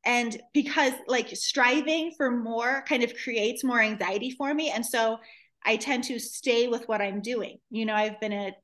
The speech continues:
teacher and a resilience coach for ten years. And so doing a podcast and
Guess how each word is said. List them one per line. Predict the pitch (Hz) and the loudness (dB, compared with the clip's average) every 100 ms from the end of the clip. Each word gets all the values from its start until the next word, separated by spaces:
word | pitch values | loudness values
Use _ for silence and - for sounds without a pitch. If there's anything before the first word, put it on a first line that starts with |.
| _ - | _ -8
teacher | 262 254 233 | -6 -2 0
and | 220 | 0
a | |
resilience | 208 214 214 214 214 208 | -2 -2 0 0 -2 -6
coach | - 208 208 - | -2 -2 -2 -4
for | 202 | -8
ten | 208 214 208 | -4 -4 -2
years. | 208 202 208 214 - - - _ _ - | 0 0 0 -2 -12 -20 -20 _ _ -4
And | 240 240 233 | -2 0 0
so | 269 | 2
doing | 240 269 285 247 | 2 0 0 0
a | |
podcast | - 349 330 330 330 320 269 311 - | 0 0 0 0 -2 0 0 -2 -4
and | 226 220 | -4 -4